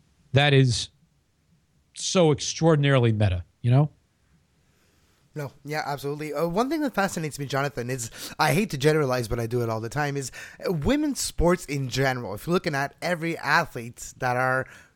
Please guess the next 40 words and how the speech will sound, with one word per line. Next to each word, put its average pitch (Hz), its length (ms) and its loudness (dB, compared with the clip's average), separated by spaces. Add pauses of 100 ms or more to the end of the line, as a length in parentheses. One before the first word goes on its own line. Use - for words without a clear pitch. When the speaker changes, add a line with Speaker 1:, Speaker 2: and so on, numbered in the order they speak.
(360)
Speaker 2:
women, 165 340 0 (200)
because 143 300 -2
for 180 100 -4
me, 208 140 2
women's 180 240 0
sport 170 240 0
is 131 80 -2
not 147 140 -2
actually 127 320 -6
a 107 40 -8
thing. 143 320 -4
It's 120 140 -10
just - 240 -12
w-, 123 280 -8
sports, 156 440 0
and 127 180 -6
women 135 280 -4
are, 113 360 -6 (140)
uh, - 220 -10 (200)
athletes 135 380 -4
that 113 180 -10
do 160 140 0
participate 131 500 -6
in 127 60 -12
sports. 226 320 0 (400)
And 185 100 -2
if 170 60 -2
you're 226 80 0
looking 254 180 2
at 202 100 2
the 165 80 -2
Ronda 165 280 0
Rouseys, 147 580 0
the 127 140 -4
Holly 151 260 0
Holm, 147 300 -4
there's 147 160 -4
a 147 60 -4
lot 185 180 2
of 170 160 -2